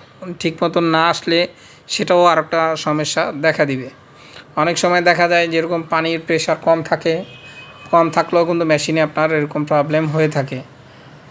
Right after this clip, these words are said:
তো মোটামুটি দেখলাম যে না, পানিটাও এখন আসছে। এটা আরও যেটা চেক করবেন, পানিটা যখন আসবে আপনার দেখতে হবে অটোমেটিকলি এই পানিটা আবার যখন বন্ধ হয় কি না। কারণ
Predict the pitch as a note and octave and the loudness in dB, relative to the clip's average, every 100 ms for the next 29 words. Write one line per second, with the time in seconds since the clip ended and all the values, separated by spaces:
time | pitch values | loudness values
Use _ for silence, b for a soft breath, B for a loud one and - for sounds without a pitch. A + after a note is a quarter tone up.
0 | - - - - - - - - - - | -20 -20 -20 -20 -20 -18 -18 -16 -16 -14
1 | - - - D3+ D3 D3+ F3+ F#3 G3 F#3 | -12 -12 0 2 4 2 2 2 0 0
2 | F#3 F#3+ F#3 F#3 F3 E3 E3 E3 D#3+ E3+ | 0 0 0 0 0 0 0 0 2 2
3 | E3 D#3+ D#3+ D#3+ D3+ - F#3 B3+ D#3 - | 4 2 0 0 -2 -2 -4 -2 0 2
4 | F3 F3 F#3 F3+ E3 E3+ F3 E3+ F3+ F3 | 4 2 0 -2 -4 -2 0 -2 -2 -2
5 | D#3 D#3+ G3+ - E3 F3 F3 F3+ F3+ D#3+ | -2 -2 -4 0 2 2 2 2 2 0
6 | E3+ D#3+ D#3 D3+ E3 G3 B B B B | 0 2 2 0 0 -2 B B B B
7 | B D3 C#3+ E3+ E3+ E3 E3+ F#3 E3+ F3+ | B -4 0 0 2 0 0 2 2 2
8 | F3+ F3 G3 G3 F#3+ G3 G3+ F#3+ D#3+ E3 | 2 2 2 0 0 -2 2 2 2 0
9 | E3+ F3+ F3+ E3+ E3 E3 D3 F3 - - | 0 2 2 2 0 -2 -2 -6 -8 -2
10 | D#3+ F3 F#3 E3+ D3 D3 C#3+ C3+ - B | 0 2 4 4 4 0 -2 -4 -8 B
11 | B B B - D3+ D#3+ D#3+ D#3+ | B B B -2 2 2 2 -2